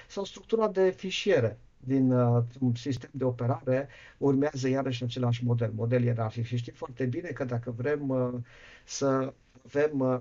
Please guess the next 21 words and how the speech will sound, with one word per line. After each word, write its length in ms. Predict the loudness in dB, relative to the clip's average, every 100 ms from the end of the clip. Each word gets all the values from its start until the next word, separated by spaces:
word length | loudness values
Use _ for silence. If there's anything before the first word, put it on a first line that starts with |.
| -6
același 420 | -12 -12 -14 -4
fișier 500 | -2 0 0 0 0
în 220 | -2 0
două 420 | 0 0 2 4 2
directoare 560 | 2 0 0 0 2
diferite, 520 | 2 2 0 -2 -2 0
noi 100 | 0
va 100 | 0
trebui 200 | -4 -4
să-l 180 | -4 -10
copiem, 500 | -2 -2 0 0 0 0
da? 160 | -4 -4
Și 120 | -4
apare 260 | -6 -2 -2
această 500 | 0 -2 -2 0 2
redundanță. 760 | 2 0 -2 -2 -6 -8 -14 -8
Avem 200 | -6 0
o 280 | 2 2 -2
copie. 320 | -8 -6 -8 -8
Putem 240 | -16 -14
să 80 | -14